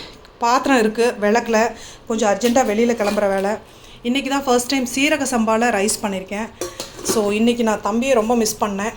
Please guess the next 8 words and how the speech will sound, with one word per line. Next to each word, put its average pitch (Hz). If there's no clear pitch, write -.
Because 220
அவனோட 208
பீட்ரூட் 226
சட்னி, 233
அதுக்கப்புறமேட்டு 202
நம்மளோட 202
ஃபேவரட் 247
வாழைக்காய் 214